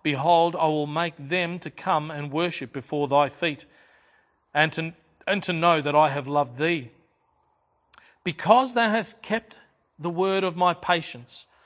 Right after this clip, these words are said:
I also will keep thee from the hour of temptation, which shall come upon all the world, to try them that dwell upon the earth. Behold, I come quickly.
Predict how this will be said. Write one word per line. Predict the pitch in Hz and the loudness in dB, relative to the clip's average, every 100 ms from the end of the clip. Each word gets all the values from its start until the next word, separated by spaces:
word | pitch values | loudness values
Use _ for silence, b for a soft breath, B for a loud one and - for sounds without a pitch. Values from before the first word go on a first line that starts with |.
| b b | b b
I | 175 214 | 6 6
also | 220 254 185 - 156 | 6 2 0 -2 -2
will | 147 156 | 0 -4
keep | 151 - 220 214 156 | -4 -8 -8 -8 -6
thee | 175 185 | -6 -6
from | - 220 214 165 156 | -6 0 2 0 -2
the | 160 160 | -2 0
hour | 180 156 143 | 2 2 2
of | 135 131 | 0 -2
temptation, | 156 135 - 170 165 123 113 b b b b | -8 -6 -2 -2 -4 -12 -16 b b b b
which | 160 156 | -4 -2
shall | - 165 | 2 2
come | - 190 196 | 2 2 2
upon | 214 - 190 180 | 2 0 0 0
all | 180 180 190 190 | 0 2 2 2
the | 175 | -2
world, | 175 190 175 127 113 _ b b b | 0 0 0 -2 -8 _ b b b
to | 139 | -12
try | - - 190 214 202 | -6 4 6 6 4
them | 156 147 151 | 0 -2 -2
that | 160 147 | -6 -4
dwell | 175 175 170 170 196 - _ _ - | 0 2 2 0 -6 -14 _ _ -20
upon | - 202 180 | -12 -8 -6
the | 160 190 | -6 -6
earth. | 185 110 - _ _ _ _ _ _ | -8 -10 -16 _ _ _ _ _ _
Behold, | - 135 175 170 151 - _ _ _ - | -4 4 4 4 -2 -10 _ _ _ -8
I | 135 | -8
come | - 156 135 | -4 -8 -6
quickly. | - 185 170 127 | -8 -6 -8 -10